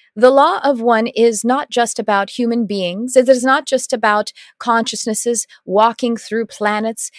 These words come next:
It's not just about planets and cosmos. It is also about concepts such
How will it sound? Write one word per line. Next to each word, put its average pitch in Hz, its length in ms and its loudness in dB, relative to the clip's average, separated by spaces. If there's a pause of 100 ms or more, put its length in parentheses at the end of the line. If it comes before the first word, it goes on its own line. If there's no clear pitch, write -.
It's 208 160 -8
not 233 220 2
just 311 260 2
about 208 280 -2
planets 185 360 -6
and 190 80 -8
cosmos. 262 540 -2
It 302 100 -6
is 302 220 -4
also 294 480 2
about 226 380 -4
concepts 240 500 -6
such 226 240 -4